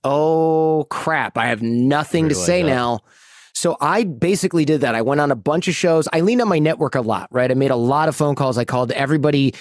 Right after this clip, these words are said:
Speaker 1: that I knew who could maybe help me, um, o-, like, publicize my new show.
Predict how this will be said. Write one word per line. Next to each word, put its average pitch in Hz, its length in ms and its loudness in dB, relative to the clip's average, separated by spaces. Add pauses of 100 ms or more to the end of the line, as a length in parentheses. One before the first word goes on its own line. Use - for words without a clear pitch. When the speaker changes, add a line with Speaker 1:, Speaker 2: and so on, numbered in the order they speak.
(220)
Speaker 1:
that 139 160 0
I 135 100 0
knew 135 260 2
who 127 100 0
could 123 180 -2
maybe 127 380 0
help 131 220 0
me, 127 340 0
um, 113 460 -2
o-, 131 240 -4
like, 127 280 -4 (220)
publicize 139 540 -2
my 127 120 0
new 127 140 2
show. 123 400 0